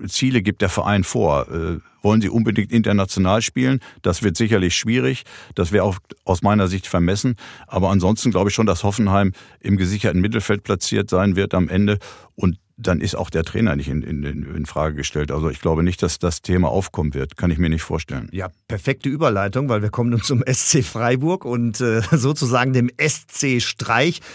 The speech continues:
Speaker 2: Christian Streich. Seit zweitausendelf, ja, und, äh, das ist eine Kontinuität, die aber, glaube ich, auch gut zu verstehen ist.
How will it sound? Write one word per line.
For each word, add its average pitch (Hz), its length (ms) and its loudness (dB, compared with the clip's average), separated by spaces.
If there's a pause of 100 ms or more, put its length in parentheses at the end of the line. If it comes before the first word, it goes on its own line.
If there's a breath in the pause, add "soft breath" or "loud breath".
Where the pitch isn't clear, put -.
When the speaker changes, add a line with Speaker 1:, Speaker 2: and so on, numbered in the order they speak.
(260 loud breath)
Speaker 2:
Christian 107 720 -2
Streich. 87 420 -8
Seit 120 180 -2
zweitausendelf, 151 840 -2
ja, - 220 -6
und, 123 500 -4
äh, 120 320 2 (580 loud breath)
das 117 200 -2
ist 156 120 0
eine 170 80 2
Kontinuität, 180 720 0
die 175 220 -4
aber, 170 180 2
glaube 165 220 0
ich, 156 80 0
auch 147 80 -6
gut 165 160 -4
zu 151 80 -4
verstehen 104 380 -4
ist. 78 180 -10